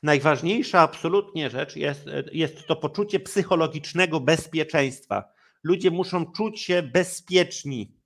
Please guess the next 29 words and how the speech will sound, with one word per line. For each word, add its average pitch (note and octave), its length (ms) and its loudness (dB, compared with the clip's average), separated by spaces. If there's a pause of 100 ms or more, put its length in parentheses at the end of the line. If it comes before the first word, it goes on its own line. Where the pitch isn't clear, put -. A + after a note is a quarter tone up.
(380)
I D3 60 -6
teraz D#3+ 220 2
nie E3 100 0
chodzi F3 300 2
o E3+ 80 2
to, E3 120 -4
że C#3+ 100 -6
mają D3 320 2
być C#3 220 -6
traktowani C#3 580 0
jak C3 160 -2
po C#3+ 100 -8
prostu, C#3 460 -8
no A#2+ 120 -10
przepraszam A#2+ 420 -6
za A#2+ 100 -10
takie A2+ 240 -14
brzydkie A#2+ 260 -20
słowo, B2 240 -4
jak A#2 120 -2 (120)
lekko D3 340 -6
niedorozwinięci. C#3 840 -4
Absolutnie D#3+ 440 -6
ja D3+ 60 -2
nie D3+ 140 -2
o D3 40 -2
tym D#3 140 -8
mówię, C#3 360 -4
nie? C#3+ 220 -12